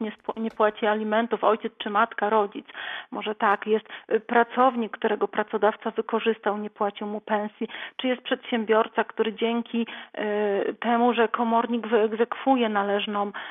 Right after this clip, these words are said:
e, należną mu zapłatę, nie traci,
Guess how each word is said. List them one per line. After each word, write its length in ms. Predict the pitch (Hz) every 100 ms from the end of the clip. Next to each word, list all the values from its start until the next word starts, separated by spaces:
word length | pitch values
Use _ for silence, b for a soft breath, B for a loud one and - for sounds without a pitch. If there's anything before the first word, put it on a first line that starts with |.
| B
e, 260 | - 202 202
należną 440 | 214 214 214 208
mu 180 | 208 208
zapłatę, 460 | 208 - 208 208 208
nie 140 | 202
traci, 480 | - 202 202 - 302